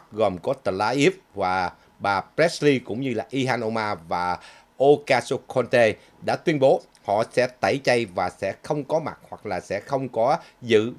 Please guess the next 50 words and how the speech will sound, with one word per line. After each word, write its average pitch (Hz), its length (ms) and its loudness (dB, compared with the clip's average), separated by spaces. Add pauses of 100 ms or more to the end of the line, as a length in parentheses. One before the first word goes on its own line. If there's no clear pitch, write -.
vào 98 200 -2
cái 135 180 -6
buổi 107 220 -6
nói 139 220 0
chuyện 104 240 -2
của - 260 -10
ông 117 300 -4
Benjamin 123 800 0
Netanyahu 113 720 0 (380)
trên 151 280 4
Quốc 190 180 -4
hội 151 240 -2
của - 80 -8
Hoa 117 100 -2
Kỳ 95 240 -2
sau 139 240 0
khi 147 260 -2
có 160 140 -2
lời 113 180 0
mời 90 220 -6
của 80 240 -12
Chủ 107 180 -4
tịch 90 180 -6
Mike 113 320 -8 (100)
Johnson. 107 420 0 (440)
Đây 165 160 4
là 135 100 4
hành 113 120 -4
động 104 200 -4
mới 143 100 2
nhất 190 200 0
để 110 120 -2 (100)
phản 101 220 -6
đối 131 240 2
cái 151 160 -4 (100)
chính 190 260 0
sách 170 320 -4
gọi 85 240 -4
của 95 160 -4
Do 123 140 -2
Thái 120 260 -2 (300)
trong 147 120 2
việc 113 220 -4
tấn 170 140 2
công 127 220 -2
vào 90 140 -4
Giải 78 140 -6
Gaza, 104 340 -2
và 82 160 -12
họ 85 100 -6